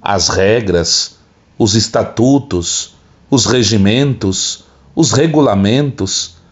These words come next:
as convenções são muito importantes, mas são apenas auxílios para a vida humana em sociedade. Quando colocamos o foco naquela placa de trânsito,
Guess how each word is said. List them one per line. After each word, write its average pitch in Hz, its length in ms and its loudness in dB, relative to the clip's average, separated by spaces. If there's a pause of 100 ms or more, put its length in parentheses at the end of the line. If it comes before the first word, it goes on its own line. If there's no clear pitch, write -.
(340)
as 120 200 0
convenções 165 720 2
são 170 160 2
muito 165 200 2
importantes, 156 1040 -2 (760)
mas 127 200 0
são 143 200 0
apenas 151 460 0
auxílios 139 680 0
para 107 260 0
a 98 40 0
vida 110 300 0
humana 117 520 0
em 101 80 0
sociedade. 78 840 -4 (1300)
Quando 135 240 2
colocamos 135 600 0
o 123 40 0
foco 151 440 0
naquela 120 400 0
placa 123 480 0
de 98 140 -2
trânsito, 101 840 0